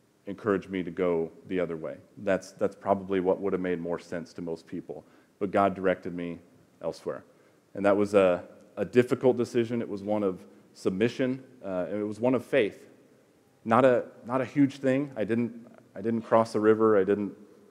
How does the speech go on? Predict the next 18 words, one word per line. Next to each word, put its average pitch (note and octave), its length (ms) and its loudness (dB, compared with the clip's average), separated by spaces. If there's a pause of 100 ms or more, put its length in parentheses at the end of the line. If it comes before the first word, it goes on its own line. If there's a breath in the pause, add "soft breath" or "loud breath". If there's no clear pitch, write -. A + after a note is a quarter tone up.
(100)
you G2+ 80 -8
know, F2 220 -2 (180)
slay G#2 320 2
a G2+ 80 2
giant G2+ 420 -2
or F2+ 80 -8
anything. F#2 380 -8
It E2+ 100 -8
was F2 120 -12
just G2 260 -8 (300 soft breath)
a - 40 -6
little G#2 220 2
decision, G#2+ 540 -4 (160)
difficult, A2+ 460 0 (100)
like G2+ 160 -10
I G2 80 -4
said, F#2 360 2
but E2+ 240 -2